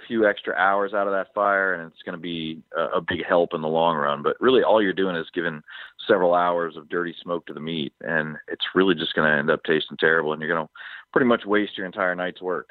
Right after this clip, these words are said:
So, uh, might as well just, uh, stick with the clean smoke, and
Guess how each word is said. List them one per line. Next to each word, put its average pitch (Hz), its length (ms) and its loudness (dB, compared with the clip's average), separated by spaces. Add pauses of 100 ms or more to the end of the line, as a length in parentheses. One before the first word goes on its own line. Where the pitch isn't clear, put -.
So, 76 280 -8 (540)
uh, 87 340 2 (160)
might 104 180 0
as 98 100 -4
well 101 200 2
just, 92 300 -8
uh, 87 220 4 (120)
stick - 220 -4
with 104 100 -6
the - 60 -16
clean 101 320 -4
smoke, 98 380 4
and 82 180 -6